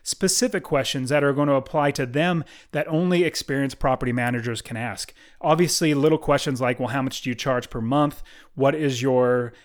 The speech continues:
expenses for evictions?" Things like that. Those are questions that, that are easily gonna come up. Ask the property manager, "Could you please tell me of a time that you had a horrible tenant and how you dealt with that horrible tenant?" It could be moving them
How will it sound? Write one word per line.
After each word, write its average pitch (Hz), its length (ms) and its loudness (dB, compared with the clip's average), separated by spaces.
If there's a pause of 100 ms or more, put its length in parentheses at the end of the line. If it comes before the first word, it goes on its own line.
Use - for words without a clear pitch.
expenses 143 640 -2
for 131 320 0
evictions?" 143 760 0
Things 180 400 0
like 139 140 0
that. 156 320 2
Those 165 240 6
are 156 80 2
questions 160 460 0
that, 143 240 -2
that 127 120 -4
are 151 80 -4
easily 180 380 0
gonna 123 140 0
come 113 200 -4
up. 107 160 -8 (320)
Ask 190 340 0
the 151 100 -2
property 131 340 0
manager, 117 480 -6 (360)
"Could 151 140 -4
you 240 80 2
please 220 280 -2
tell 175 180 2
me 175 120 2
of 147 100 4
a 139 40 0
time 147 460 0
that 123 200 -2
you 160 220 -4
had 143 540 0 (340)
a 135 320 0
horrible 156 440 4
tenant 127 420 -4 (280)
and 131 380 0
how 151 260 2
you 143 200 2
dealt 135 480 0
with 143 180 -2
that 131 140 0
horrible 123 300 0
tenant?" 120 300 -6
It 131 120 -6
could 135 220 -2
be 127 120 0
moving 123 360 2
them 113 160 -4